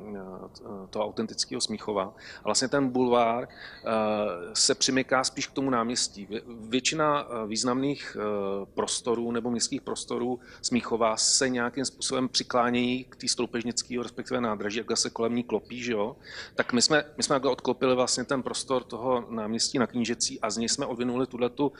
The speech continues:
osu, která je, eh, pro nás, eh, jakoby tím mentálním pojítkem s Velkou Prahou, protože, eh, my jsme tady vlastně na tom křížení směru, eh, Radlic, eh, té nové osy vz-,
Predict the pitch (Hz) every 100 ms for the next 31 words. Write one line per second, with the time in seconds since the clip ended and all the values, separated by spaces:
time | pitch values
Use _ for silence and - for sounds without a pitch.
0 | - - - - 117 110 - 107 113 127
1 | - - - - 110 - 117 120 123 127
2 | - - 113 113 107 98 90 101 110 117
3 | - 131 131 - - - 110 117 123 127
4 | 135 131 120 113 - 117 127 110 107 101
5 | 107 104 127 - 107 113 113 113 - 120
6 | 127 123 - - - 104 104 104 127 117
7 | 127 123 117 - 127 113 139 131 - 131
8 | 113 123 127 120 127 127 127 113 - 104
9 | 104 98 101 95 92 - 110 98 104 110
10 | 123 131 - - - - 107 104 104 104
11 | - - 113 110 110 110 117 - 131 113
12 | -